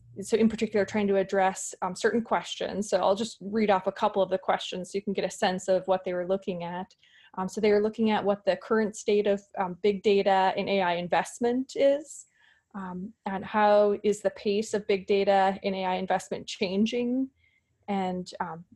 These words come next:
other questions like, are firms becoming more data-driven? So they're really trying to get a sense of,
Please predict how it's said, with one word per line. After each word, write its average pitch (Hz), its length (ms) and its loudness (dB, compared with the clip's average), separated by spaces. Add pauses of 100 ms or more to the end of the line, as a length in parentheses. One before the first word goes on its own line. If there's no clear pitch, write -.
(180)
other - 180 2
questions 202 300 -6
like, 175 200 -2
are 202 100 2
firms 208 360 2
becoming 202 440 -2
more 180 320 -6 (100)
data-driven? 185 800 0 (120)
So - 160 0
they're 226 160 4
really 269 220 4
trying 247 220 0
to 220 60 2
get 202 140 0
a 180 40 -2
sense 190 380 -2
of, 175 260 -2